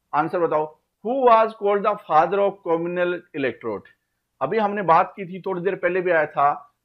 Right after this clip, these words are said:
कि father of a communal electorate, सांप्रदायिक निर्वाचन क्षेत्र का जनक किसे कहा जाता है? सांप्रदायिक का, सांप्रदायिकता के बीज सबसे पहले किसने बोए थे?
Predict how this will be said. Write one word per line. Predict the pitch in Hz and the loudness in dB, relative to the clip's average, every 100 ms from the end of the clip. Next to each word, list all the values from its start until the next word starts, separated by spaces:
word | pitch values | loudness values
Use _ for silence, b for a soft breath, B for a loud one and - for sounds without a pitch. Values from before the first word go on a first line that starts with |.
| _ | _
कि | 202 196 _ 160 | -14 -14 _ 2
father | 151 180 220 220 - 165 | 2 2 0 -4 -4 0
of | 156 151 | 0 0
a | 175 175 - | -4 -4 -6
communal | 165 160 165 170 190 | -4 -2 -2 -4 -4
electorate, | 143 139 135 147 123 110 _ _ _ _ _ _ | -4 -6 -4 -6 -6 -10 _ _ _ _ _ _
सांप्रदायिक | 190 190 196 196 196 208 220 | -2 -2 0 2 4 2 0
निर्वाचन | 175 156 151 156 160 196 | -4 -4 0 -2 -2 -10
क्षेत्र | 165 - 151 170 | -10 -10 -10 -10
का | 160 165 | -6 -4
जनक | 147 117 151 165 120 _ _ _ _ - | -4 -4 -4 -4 -8 _ _ _ _ -10
किसे | 180 196 | -6 -4
कहा | 151 120 | 0 0
जाता | 101 95 98 | 0 -6 -10
है? | 95 _ _ | -14 _ _
सांप्रदायिक | - 180 180 202 196 208 | -2 -2 2 4 4 4
का, | 202 208 196 - - | 2 0 0 -8 -10
सांप्रदायिकता | - 180 208 180 185 185 202 | -4 -2 0 0 0 0 -2
के | 202 208 | -2 -4
बीज | 165 120 156 214 190 185 _ _ _ | -4 -6 -6 -4 -8 -12 _ _ _
सबसे | _ - 214 - 226 | _ -4 -4 -2 -2
पहले | 208 165 147 147 175 185 _ _ _ | 0 0 0 0 0 -2 _ _ _
किसने | 190 - 190 190 | -8 -6 -4 -4
बोए | 156 143 117 | -2 -2 -2
थे? | - | -6